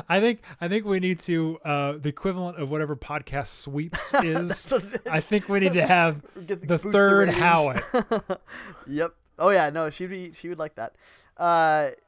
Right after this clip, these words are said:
Speaker 2: in fact, we sh-, if we did a deep dive on this one, she would be all over it 'cause she has been, uh,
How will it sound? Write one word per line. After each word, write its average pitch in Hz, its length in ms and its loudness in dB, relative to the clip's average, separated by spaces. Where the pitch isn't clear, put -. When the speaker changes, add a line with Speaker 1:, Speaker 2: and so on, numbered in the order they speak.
Speaker 2:
in 196 140 0
fact, 202 260 4
we 180 200 -6
sh-, - 160 -14
if 175 180 -4
we 165 80 -4
did 165 180 -2
a 147 60 -10
deep 156 180 -10
dive 156 220 -2
on 135 100 -6
this 143 160 -14
one, 123 120 -14
she 135 340 -10
would 123 160 -12
be 131 80 -6
all 131 100 -2
over 120 160 -8
it - 60 -18
'cause 135 140 -16
she 131 180 -14
has 120 160 -12
been, 120 400 -14
uh, 113 320 -10